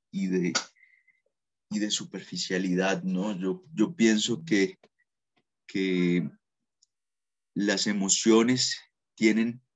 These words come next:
que ser gobernadas, pero no hay que privilegiar una por encima de otra, ¿no? Como, como lo vemos en el capitalismo, ¿no? Eh, en el que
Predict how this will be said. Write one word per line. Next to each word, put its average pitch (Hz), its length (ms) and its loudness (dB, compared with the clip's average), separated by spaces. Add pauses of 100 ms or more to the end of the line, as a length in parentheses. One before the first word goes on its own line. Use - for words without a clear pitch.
(480)
que 117 100 -2
ser 113 220 -2
gobernadas, 110 1040 0 (1400)
pero 101 520 2 (640)
no 120 120 2
hay 110 100 4
que 131 120 -4
privilegiar 113 880 2
una 123 300 -2
por 101 160 -4
encima 107 420 0
de 98 140 2
otra, 101 440 0
¿no? 90 320 -6
Como, 90 320 0
como 90 220 -2
lo 90 160 2
vemos 95 480 -2 (460)
en 98 100 -6
el 92 100 -4
capitalismo, 92 880 -2
¿no? 95 340 -4 (1120)
Eh, 90 540 4
en 95 180 -4
el 92 180 -2
que 90 540 0